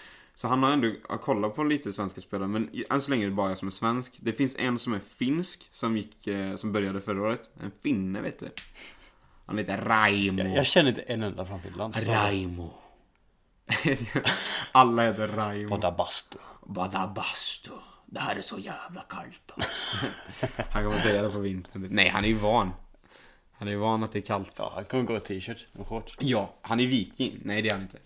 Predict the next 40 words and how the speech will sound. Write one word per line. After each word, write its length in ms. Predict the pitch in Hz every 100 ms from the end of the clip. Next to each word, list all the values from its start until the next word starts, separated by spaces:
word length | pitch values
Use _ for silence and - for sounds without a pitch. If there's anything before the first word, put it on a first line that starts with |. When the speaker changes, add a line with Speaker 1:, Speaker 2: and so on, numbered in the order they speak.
| -
Speaker 2:
Det 160 | - 101
är 40 |
islänningar. 440 | 98 98 98 95 - - - - - -
Speaker 1:
Han 200 | 107 104
är 140 | 101 95
något 160 | 98
annat. 360 | 73 - - - - - - - - _
Han 120 | 101
är 40 | 98
människa 520 | 98 95 92 95 -
som 200 | - 92
inte 220 | 95 -
känner, 440 | - 50 50 50 50
eh, 60 | -
kyla. 400 | - 92 - - - _ _ _ _ _ _ _ _
<laughs> 160 | 131 123 98 - - - - 127 - - - - -
Fuck. 380 | - - - -
Speaker 2:
<laughs> 460 | - - - 147
Fin 160 | 147 123
beskrivning 600 | 135 151 - 123 101 104
där. 140 | 98 - -
Speaker 1:
Ah, 160 | 135 135
ja, 80 | 113
det 80 |
är 20 | 131
i 40 |
alla 120 | 131
fall 140 | 127 117
en 60 |
finne 260 | 135 127 123
i 20 |
laget. 200 | 160 120 - 180 -
<laughs> 640 | 131 - - - - - -
Speaker 2:
Ja. 140 | 113 -
Speaker 1:
Han, 280 | - 160 170
Speaker 2:
<laughs> 320 | 175 156 131
Speaker 1:
han 340 | - 160 156 151
är 60 |
där 240 | 110 90
då. 100 | -